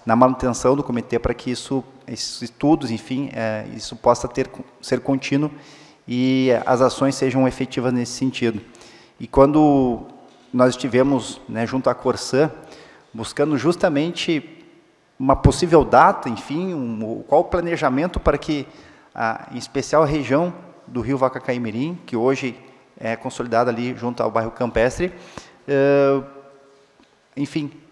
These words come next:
quando nós teremos efetivamente,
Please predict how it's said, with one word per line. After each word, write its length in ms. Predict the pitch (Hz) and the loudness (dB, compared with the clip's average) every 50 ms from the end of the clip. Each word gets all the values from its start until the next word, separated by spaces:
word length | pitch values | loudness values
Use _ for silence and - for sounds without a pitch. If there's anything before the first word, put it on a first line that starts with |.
| _ _ _ | _ _ _
quando 520 | - 156 175 196 196 156 143 127 123 - - - - | 4 6 6 6 6 2 -4 -6 -8 -12 -16 -18 -12
nós 200 | 120 120 117 - | -10 -10 -8 -6
teremos 360 | - 131 131 131 139 135 120 | -6 -4 -4 -4 -4 -4 -4
efetivamente, 840 | 131 127 - 127 - - 120 127 120 117 120 123 123 - - 123 | -6 -6 -8 -10 -10 -2 0 0 0 0 -2 -4 -6 -6 -10 -12